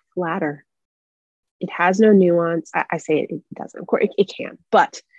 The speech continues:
in general, the conversation, if the conversation is missing any marginalized group, that's a loss.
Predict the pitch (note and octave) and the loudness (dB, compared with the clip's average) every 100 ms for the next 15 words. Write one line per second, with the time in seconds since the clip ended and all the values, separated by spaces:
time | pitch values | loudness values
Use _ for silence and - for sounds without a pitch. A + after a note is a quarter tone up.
0 | _ _ - D4+ D4 A#3+ G#3+ E3+ - - | _ _ 4 8 8 8 6 4 0 -6
1 | - _ _ _ _ - - _ F#3 F#3 | -12 _ _ _ _ -20 -20 _ -4 0
2 | F#3+ A3+ A3+ G#3+ - F#3 E3+ E3+ D#3 D#3 | 2 4 4 4 4 2 2 0 0 -2
3 | D#3 _ _ _ - - - G#3 G#3 G3 | -6 _ _ _ -12 -10 -2 2 4 4
4 | G3+ G3 E3 E3+ D#3+ E3+ D#3 D#3 - C4 | 4 2 2 0 0 -2 0 -2 2 6
5 | B3+ F3+ D3+ - D3+ - - - G#1 - | 6 4 0 -8 -12 -12 -14 -10 -12 -12
6 | _ _ _ _ _ _ _ _ _ _ | _ _ _ _ _ _ _ _ _ _
7 | _ _ _ _ _ F#3 F3+ - D#3+ C#3+ | _ _ _ _ _ -4 -4 -2 -2 -4
8 | G1+ - - - | -8 -14 -20 -20